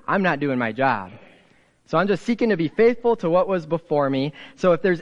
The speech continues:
anything that hits you in the gut, oh, you know, gut punch,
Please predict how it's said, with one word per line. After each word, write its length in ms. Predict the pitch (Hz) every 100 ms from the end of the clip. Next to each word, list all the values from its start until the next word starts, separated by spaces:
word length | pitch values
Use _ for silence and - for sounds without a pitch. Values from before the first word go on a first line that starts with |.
| -
anything 460 | 277 330 302 285 269
that 160 | 214 143
hits 280 | 247 -
you 80 | 247
in 100 | 240
the 120 | 180
gut, 360 | 143 208 160 123 -
oh, 360 | 170 123 - -
you 120 | 175
know, 120 | 135
gut 320 | 127 190 - -
punch, 420 | 147 113 -